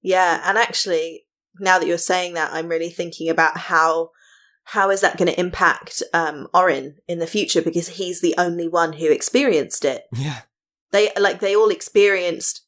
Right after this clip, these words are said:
Speaker 1: it, the, the players all experienced it, but the characters didn't. Only Orin holds that knowledge.
Speaker 2: Yeah.
Speaker 1: And that is,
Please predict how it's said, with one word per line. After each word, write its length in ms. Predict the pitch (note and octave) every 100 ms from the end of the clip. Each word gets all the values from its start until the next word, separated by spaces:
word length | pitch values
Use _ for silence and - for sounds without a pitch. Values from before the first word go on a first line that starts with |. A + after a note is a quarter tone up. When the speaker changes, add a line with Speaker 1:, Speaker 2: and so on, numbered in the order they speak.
| _
Speaker 1:
it, 320 | - D#3+ - -
the, 180 | E3+ -
the 80 | D#3+
players 580 | - G#3 G#3+ D3 - -
all 100 | D#3+
experienced 520 | - - D3 C#3+ -
it, 80 | -
but 100 | D#3+
the 60 |
characters 920 | - F#3+ F#3+ E3 - - - - - _ _ _ _ _ _ _
didn't. 300 | - F3+ E3 -
Only 380 | G3 G3+ F3+ -
Orin 520 | F#3 F#3 C3 D3 E3 _ _ _ _ -
holds 320 | G3 F3+ E3+
that 160 | C#3+ E3+
knowledge. 720 | F3+ D#3 A#2+ - - - - _
Speaker 2:
Yeah. 160 | A#2 E3+
Speaker 1:
And 100 | E3
that 260 | D#3+ D3 - _ -
is, 560 | D#3+ D#3 D3 - -